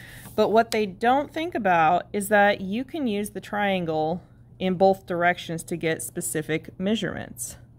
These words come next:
So I can bring it out to the left, flip it over,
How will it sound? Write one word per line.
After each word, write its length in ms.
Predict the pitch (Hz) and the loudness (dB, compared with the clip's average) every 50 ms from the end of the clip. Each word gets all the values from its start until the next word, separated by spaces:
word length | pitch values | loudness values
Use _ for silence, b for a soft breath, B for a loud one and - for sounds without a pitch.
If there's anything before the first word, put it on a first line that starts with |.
| - B B B B B B B B B B B B B - - - - - - - - - - - - - - - - - - - - - - - - - - - | -20 B B B B B B B B B B B B B -20 -20 -20 -20 -20 -20 -20 -20 -20 -20 -20 -20 -20 -20 -20 -20 -20 -20 -20 -20 -20 -20 -20 -20 -20 -20 -20
So 240 | - - - - 151 | -18 -14 -6 -4 -2
I 160 | 151 156 160 | -2 -2 -2
can 220 | 160 - 170 160 156 | -2 -4 -4 -2 -2
bring 220 | 156 160 156 156 | 0 0 -2 -2
it 120 | 151 - - | -4 -6 -4
out 360 | - 156 156 160 160 - - | -2 0 0 0 0 -4 -8
to 100 | - 165 | -12 -10
the 100 | 139 139 | -8 -6
left, 640 | 139 147 151 165 202 294 - - - - - - - b b b b b b b b - - - - - - - - - - - - - - - - - - - - - - - - - - - - - - - - - - - - - - - - - - - - - - - - - - - - - - - - - - - | -4 -2 2 2 2 2 0 -4 -16 -16 -16 -18 -18 b b b b b b b b -18 -16 -14 -14 -16 -18 -20 -20 -14 -8 -6 -6 -6 -8 -12 -18 -20 -20 -20 -20 -20 -18 -16 -16 -16 -18 -20 -20 -20 -20 -20 -20 -20 -20 -20 -20 -20 -20 -20 -20 -16 -16 -16 -16 -16 -20 -20 -12 -6 -6 -6 -6 -6 -16 -20 -20 -20 -20 -20
flip 400 | - - - - - 156 151 - | -20 -20 -16 -10 -8 -8 -6 -6
it 80 | 151 151 | -4 -4
over, 540 | 156 156 151 151 160 175 196 247 285 269 | -2 -2 -2 -2 -2 -2 0 0 -2 -4